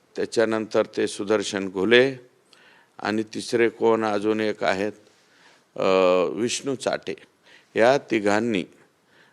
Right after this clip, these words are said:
अ, तिघांवरती गुन्हा दाखल झालेला आहे. आता हे दोन्ही, अ, जे गुन्हे आहेत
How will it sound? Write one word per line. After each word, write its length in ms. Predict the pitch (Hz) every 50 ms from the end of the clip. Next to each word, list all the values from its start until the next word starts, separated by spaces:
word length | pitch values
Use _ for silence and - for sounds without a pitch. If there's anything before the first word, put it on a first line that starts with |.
| _ -
अ, 100 | - - 92 92 92 92 92 92 92 87 65 55 - - _ _ _ _ _ _ _ - _ _ _ _ _ _ _ -
तिघांवरती 680 | 120 110 104 123 139 143 143 123 113 104 - - 147
गुन्हा 280 | 147 151 175 175 165 151
दाखल 360 | 139 139 131 - 131 127 120
झालेला 340 | 113 107 107 110 110 107 107
आहे. 100 | 110 - _ - - - - _ -
आता 240 | - 117 107 - 147
हे 200 | 147 139 151 151
दोन्ही, 600 | 139 131 139 139 151 165 175 180 180 175 165 151 - - _ _ _ - - _ _ -
अ, 340 | - 127 127 127 123 123 123
जे 200 | 120 120 135 135
गुन्हे 300 | 123 123 123 117 117 113
आहेत 320 | 107 104 98 92 101 110